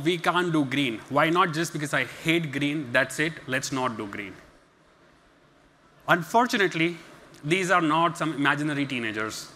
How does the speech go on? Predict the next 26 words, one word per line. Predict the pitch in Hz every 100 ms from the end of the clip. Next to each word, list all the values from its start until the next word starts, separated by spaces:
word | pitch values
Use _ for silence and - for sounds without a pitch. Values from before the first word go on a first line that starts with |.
| - -
This | 131 170 - - - - - -
is | 147 143 135
me | 156 165 170 -
and | 131 139
my | 147
founders. | - 110 104 101 - - - - - _ _ _ _ _ _ -
And | 170 190 175 - - 165
we | 214 175
weren't | 233 233 - 202
trying | 185
to | 175 165
paint | 151
a | 151
room. | 160 135 208 - 147
We | 170
were | 185 233
actually | - 196
trying | 175 175
to |
pick | 165 170 160
the | 170
color | 185 220
scheme | - 185 151
of |
our | 156
app | 135 127 -